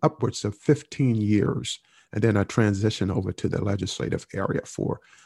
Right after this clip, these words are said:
a number of years, but I've worked with, uh, uh, multi-billion dollar contracts, um, for procurement for the United States Air Force.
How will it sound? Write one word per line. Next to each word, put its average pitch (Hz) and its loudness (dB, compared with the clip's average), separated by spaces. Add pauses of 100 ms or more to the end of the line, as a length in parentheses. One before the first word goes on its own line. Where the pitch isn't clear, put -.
(120)
a 110 0
number 107 2
of 95 -4
years, 101 2
but - 2
I've 98 0
worked 107 0
with, 110 0 (140)
uh, 80 -4 (800)
uh, - -6
multi-billion 110 0
dollar 98 -2
contracts, 147 2 (720)
um, - -6 (120)
for - 0
procurement - 4
for 127 0
the 104 2
United 107 0
States 95 -4
Air 123 2
Force. 170 -2